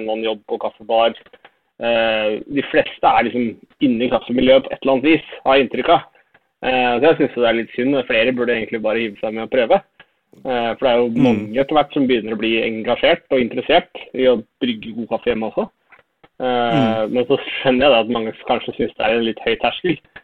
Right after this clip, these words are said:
Speaker 1: Eh, men for meg så var det i hvert fall en sånn veldig motivasjon og en veldig læring, egentlig.
Speaker 2: Mm. Og det er det absolutt. Og man kan jo også, <clears throat> man må jo ikke nødvendigvis, eh, være med og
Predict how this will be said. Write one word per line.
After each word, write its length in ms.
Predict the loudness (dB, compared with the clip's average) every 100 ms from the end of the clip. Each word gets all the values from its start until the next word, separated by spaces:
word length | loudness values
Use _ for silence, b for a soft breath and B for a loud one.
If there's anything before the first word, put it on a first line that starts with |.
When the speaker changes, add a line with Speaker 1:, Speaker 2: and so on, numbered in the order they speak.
| B B B -4
Speaker 1:
Eh, 160 | 0 2
men 160 | 2
for 100 | 4
meg 240 | 4 6 6
så 60 | 6
var 120 | 4
det 80 | 4
i 60 |
hvert 80 | 0
fall 120 | -2
en 180 | -2 -2
sånn 140 | -4 -2
veldig 260 | -2 -4
motivasjon 540 | -8 -2 -2 0 2 2
og 60 | 2
en 40 |
veldig 300 | 2 2 2
læring, 340 | 2 2 2 -2
egentlig. 320 | -2 -2 -4 _ _ _ _ _ _ _ _ -6
Speaker 2:
Mm. 280 | 0 0 -2 -8 _ B B B _ _ _ -8
Og 60 | 2
det 80 | 4
er 100 | 4
det 80 | 2
absolutt. 540 | -2 -6 -6 -8 -14 -4
Og 80 | 0
man 100 | 2
kan 160 | 2 2
jo 100 | 0
også, 720 | 2 2 4 4 2 0 -4 _ -18
<clears throat> 240 | -6 -4 -2
man 100 | -2 -4
må 260 | -4 -2
jo 60 | -2 -4
ikke 180 | -4 -4
nødvendigvis, 560 | -2 -4 -4 -6 -4
eh, 420 | -4 -2 -4 -4 -8 b b b b b _ _
være 140 | -2 0
med 120 |
og 60 | 0